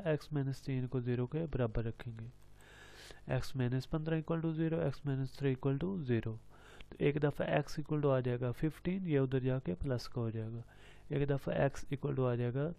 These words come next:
थ्री, एक दफ़ा एक्स की कीमत कितनी आ जाएगी, थ्री।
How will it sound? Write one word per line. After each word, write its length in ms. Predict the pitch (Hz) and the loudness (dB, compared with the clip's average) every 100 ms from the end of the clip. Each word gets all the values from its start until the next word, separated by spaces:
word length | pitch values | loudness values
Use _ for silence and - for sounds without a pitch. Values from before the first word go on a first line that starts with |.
| - | -2
थ्री, 260 | 127 110 | 0 0
एक 260 | - 123 127 | -2 -4 -2
दफ़ा 340 | 127 - 135 | -4 -4 -4
एक्स 180 | 120 - | -4 -6
की 160 | - 123 | -10 -6
कीमत 280 | 123 120 | -4 -4
कितनी 260 | 120 123 127 | -6 -4 -2
आ 100 | 120 | -2
जाएगी, 360 | 117 120 131 180 170 - | -2 -2 -2 -4 -8 -6
थ्री। 240 | 127 110 | -2 -2